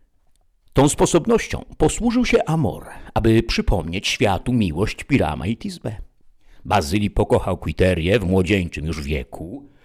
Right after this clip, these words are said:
ona zaś odpowiedziała na tę miłość łaskawym przyzwoleniem, tak iż cała wieś mówiła z ukontentowaniem o czułości tych dwojga dzieciaków.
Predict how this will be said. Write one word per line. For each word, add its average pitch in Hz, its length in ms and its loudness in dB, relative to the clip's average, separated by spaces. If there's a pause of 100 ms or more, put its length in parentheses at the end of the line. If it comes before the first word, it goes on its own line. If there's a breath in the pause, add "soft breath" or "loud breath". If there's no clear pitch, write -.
(200 loud breath)
ona 76 280 2
zaś 73 400 -4
odpowiedziała 95 680 0
na 80 100 -6
tę 87 180 -6
miłość 113 480 -2
łaskawym 92 600 0
przyzwoleniem, 80 800 0 (380 loud breath)
tak 82 180 -4
iż - 120 -6
cała 104 340 2
wieś 90 460 -2
mówiła 92 400 0
z 76 80 -6
ukontentowaniem 90 1120 -4
o 101 80 -2
czułości 98 680 -2
tych 80 160 -6
dwojga 90 480 0
dzieciaków. - 680 -10